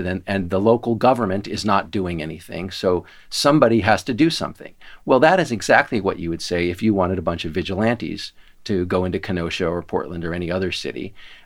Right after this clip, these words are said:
uh, and create more confrontation, which is what has happened. So he is doing what you would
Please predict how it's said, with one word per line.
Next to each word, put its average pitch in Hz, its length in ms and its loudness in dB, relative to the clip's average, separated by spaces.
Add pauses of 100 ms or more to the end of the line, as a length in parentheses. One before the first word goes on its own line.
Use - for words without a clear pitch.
(100)
uh, 82 440 0
and 85 400 -6
create 90 460 -2
more 82 260 -4
confrontation, 85 800 -6
which 135 400 0
is 113 260 -2
what 80 340 -6
has - 340 -10
happened. - 520 -2 (520)
So 117 320 4
he 208 320 2
is 95 180 0
doing 113 720 0
what 107 220 -2
you 104 160 0
would 95 280 -2